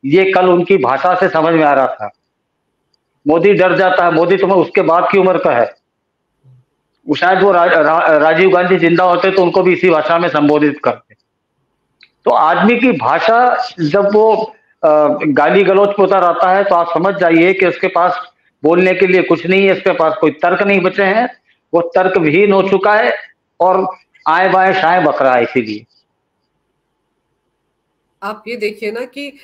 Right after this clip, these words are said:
Speaker 2: ये जो घोषणा पत्र है, इसमें तो मीडिया के लिए भी एक चैप्टर है। सैंतालीस पन्नों का जो घोषणा पत्र है कांग्रेस, उसमें तो मीडिया के लिए भी लिखा गया है कि उनकी फ्रीडम को बहुत नुकसान पहुंच रहा है, हम आएंगे तो उनको आजाद कर देंगे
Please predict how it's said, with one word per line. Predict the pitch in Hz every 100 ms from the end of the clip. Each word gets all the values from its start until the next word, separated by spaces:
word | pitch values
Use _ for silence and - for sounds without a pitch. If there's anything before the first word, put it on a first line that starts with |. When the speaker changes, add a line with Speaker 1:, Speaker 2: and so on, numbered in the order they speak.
| _ _
Speaker 2:
ये | 208
जो | 208 226
घोषणा | - 196 196 262
पत्र | 269 226 226 277
है, |
इसमें | 254 254 262
तो |
मीडिया | 254 240 226 247
के | - 302
लिए | 311
भी | 311 370
एक | 359
चैप्टर | 262 233 - 220
है। | 180 - _ -
सैंतालीस | 220 208 208 196 254
पन्नों | - 226 254
का | 254
जो | 247 240
घोषणा | 202 196 226
पत्र | 233 233
है | 247
कांग्रेस, | 226 214 240 269
उसमें | 247 262
तो | 269
मीडिया | 254 233 254
के | 294
लिए | 294
भी | 269
लिखा | 277 269
गया | 254
है | 262
कि | 262 269 - - _ -
उनकी | 240 233 269
फ्रीडम | - 247 240 240
को | 240 247
बहुत | 196 220 220
नुकसान | 214 - 208 208
पहुंच | 208 202 208
रहा | 214
है, |
हम | 220 202
आएंगे | 208 220
तो | 220
उनको | 214 214
आजाद | 190 202 196 196
कर | 190
देंगे | 185 196 202